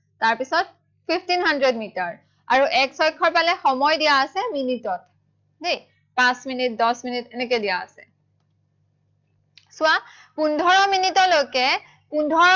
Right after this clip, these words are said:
মিনিটত শিলাই কিমান দূৰত্ব অতিক্ৰম কৰিলে? এক হাজাৰ মিটাৰ, তাৰমানে এক কিলোমিটাৰ। আৰু এইখিনিলৈকে শিলাৰ গতি কি হয়? সুষম। হয়নে? গতিকে শিলাই সুষম গতিৰে আগবাঢ়ি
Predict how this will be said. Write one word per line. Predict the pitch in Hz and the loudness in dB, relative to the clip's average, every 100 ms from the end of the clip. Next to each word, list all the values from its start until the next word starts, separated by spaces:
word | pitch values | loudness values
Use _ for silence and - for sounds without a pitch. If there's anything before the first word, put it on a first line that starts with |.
| 381 | 4
মিনিটত | 370 370 370 381 | 0 2 2 0
শিলাই | - 320 330 330 | -2 0 0 0
কিমান | 294 311 349 | 0 0 2
দূৰত্ব | 359 359 359 | 0 2 2
অতিক্ৰম | 349 349 349 339 339 | 2 -2 -2 0 2
কৰিলে? | 330 330 370 554 - _ _ _ _ _ _ _ _ _ _ _ _ _ _ _ _ _ _ _ _ _ _ _ - | 2 2 0 -2 -8 _ _ _ _ _ _ _ _ _ _ _ _ _ _ _ _ _ _ _ _ _ _ _ -2
এক | 311 415 415 | 0 2 0
হাজাৰ | 415 381 | 2 0
মিটাৰ, | 339 269 240 226 | 0 0 0 0
তাৰমানে | 269 330 - | -2 -4 -2
এক | 320 349 | -4 -4
কিলোমিটাৰ। | 370 349 311 247 220 185 - _ _ - | -2 0 0 -2 -4 -4 -6 _ _ -2
আৰু | 269 285 - 302 | 2 2 2 2
এইখিনিলৈকে | 370 403 415 392 349 320 381 | 2 0 -2 0 0 0 -2
শিলাৰ | 415 302 294 339 | -2 0 2 2
গতি | 320 311 320 | 2 -2 -4
কি | 294 277 | -6 -8
হয়? | 277 294 453 - _ _ | 0 0 0 -4 _ _
সুষম। | 370 285 247 185 _ _ _ _ _ _ _ _ - | -8 -2 -4 -4 _ _ _ _ _ _ _ _ -8
হয়নে? | 277 320 466 - - - | -4 -2 -4 -8 -20 -4
গতিকে | 285 302 311 - | -2 0 0 -2
শিলাই | 320 294 269 269 453 - _ | -4 0 2 2 0 -8 _
সুষম | 359 359 427 453 | -6 0 2 2
গতিৰে | 415 370 370 339 | 2 0 2 2
আগবাঢ়ি | 240 254 240 240 240 254 | 2 0 0 0 0 -4